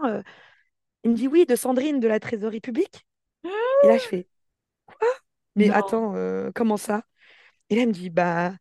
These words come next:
Speaker 1: oui, c'est moi, en fait. » Euh, en fait, il, il s'est auto-balancé. C'était une blague, euh,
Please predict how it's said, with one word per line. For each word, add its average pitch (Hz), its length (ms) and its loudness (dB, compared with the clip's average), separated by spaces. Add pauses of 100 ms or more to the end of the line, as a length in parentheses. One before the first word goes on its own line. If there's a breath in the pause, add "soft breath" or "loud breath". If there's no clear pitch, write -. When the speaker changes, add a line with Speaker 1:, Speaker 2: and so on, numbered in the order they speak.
(300)
Speaker 1:
oui, 311 220 4
c'est - 180 0
moi, 254 300 4
en 254 80 2
fait. » 226 460 -2
Euh, 190 180 -4 (120)
en 208 60 -6
fait, 254 240 -8
il, - 140 -14
il - 20 -10
s'est 185 280 -6
auto-balancé. 202 800 -4 (260 soft breath)
C'était - 160 -2
une 247 100 4
blague, 269 560 4
euh, 214 200 -4